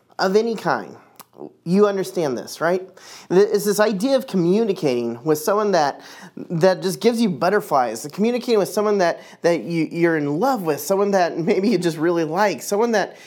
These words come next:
you don't even know if you like or in love, but you really wanna talk to 'em, right? And so this idea, I was thinking about it today, that there's these different stages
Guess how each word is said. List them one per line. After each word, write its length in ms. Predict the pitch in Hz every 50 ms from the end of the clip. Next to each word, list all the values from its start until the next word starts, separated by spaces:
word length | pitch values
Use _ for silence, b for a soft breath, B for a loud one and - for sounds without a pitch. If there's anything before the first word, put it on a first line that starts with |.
| B B B
you 100 | 196 247
don't 80 | 285
even 160 | 285 262 247
know 100 | 247 254
if 100 | 262 262
you 120 | 262 226 214
like 260 | 240 262 262 254 240
or 80 | 240 220
in 80 | 214
love, 560 | 214 214 208 196 202 202 226 247 240 233 196
but 140 | 180 190 180
you 200 | 185 220 214 196
really 320 | 185 185 226 240 233 220 220
wanna 220 | 214 208 208 185
talk 260 | - 202 202 202 196 196
to 120 | - 156
'em, 140 | 123 110 120
right? 200 | 156 202 226 - B B B B B B B B B
And 200 | B - 196 190
so 160 | 190 - 233 214
this 180 | 208 208 -
idea, 680 | 196 185 165 156 151 185 269 285 240 170 139 127 131 139
I 40 | 160
was 140 | 165 160 -
thinking 280 | - 233 240 226 208
about 220 | 175 156 156 147 147
it 300 | 135 117 - 160 147 -
today, 460 | - 175 160 170 165 151 131 139 B B B B B B
that 160 | 196 208 190
there's 240 | 170 214 214 196 170
these 240 | 196 220 220 190 170
different 320 | 170 277 277 - 277 233
stages 640 | 233 - - - 165 160 147 127 120 95 80 - -